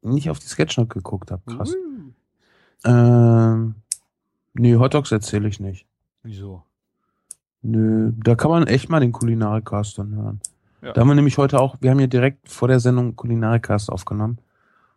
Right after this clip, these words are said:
Speaker 1: Und da haben wir dann auch kurz über, ich hab nämlich Oliver beigebracht, wie man Hotdog-Würstchen heiß macht.
Speaker 2: Ah.
Speaker 1: Wie machst du Heißwürstchen heiß?
Speaker 2: Also ich koch, koch Wasser und tu die Würstchen da rein.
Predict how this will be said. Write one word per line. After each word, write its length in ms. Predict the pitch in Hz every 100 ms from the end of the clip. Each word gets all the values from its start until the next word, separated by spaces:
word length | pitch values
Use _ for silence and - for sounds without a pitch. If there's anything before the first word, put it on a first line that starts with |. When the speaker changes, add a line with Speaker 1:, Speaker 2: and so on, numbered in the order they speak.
| _
Speaker 1:
Und 100 | 123
da 60 | -
haben 80 | 57
wir 80 |
dann 220 | 58 58 -
auch 140 | -
kurz 320 | - 60 -
über, 360 | - 53 53 -
ich 280 | - - -
hab 120 | 139
nämlich 240 | 156 123 113
Oliver 300 | 120 127 110
beigebracht, 720 | 107 107 120 117 110 101 -
wie 40 |
man 340 | 113 107 104 -
Hotdog-Würstchen 640 | 107 110 101 92 90 90
heiß 280 | 90 90 -
macht. 200 | 95 - _ _ _ _ _ 175
Speaker 2:
Ah. 680 | 202 254 131 104 104 110 113
Speaker 1:
Wie 100 | 190
machst 260 | 226 220 -
du 160 | 208
Heißwürstchen 640 | 170 185 - 147 139 127 120
heiß? 360 | 107 104 - _ _ _ _ _ _ _ _ _ _ _ _ _ _ _ _ _ _ _
Speaker 2:
Also 140 | 123 113
ich 140 | 123
koch, 240 | - 131 _
koch 220 | - 131
Wasser 300 | 127 135 180 -
und 100 | -
tu 60 |
die 120 | 139 135
Würstchen 320 | 143 - 120
da 100 | 110
rein. 220 | 107